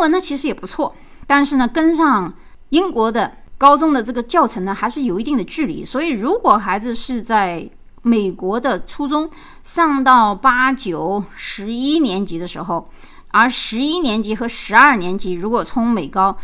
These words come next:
转入到英国的，比如说与剑桥挂钩有合作单位的很多附属高中的话，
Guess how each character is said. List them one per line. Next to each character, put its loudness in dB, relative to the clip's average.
转 0
入 2
到 4
英 2
国 -2
的， -2
比 -6
如 -2
说 -2
与 -4
剑 0
桥 -6
挂 4
钩 -2
有 2
合 -4
作 2
单 2
位 -2
的 -2
很 -6
多 -4
附 -4
属 -10
高 6
中 2
的 4
话， 2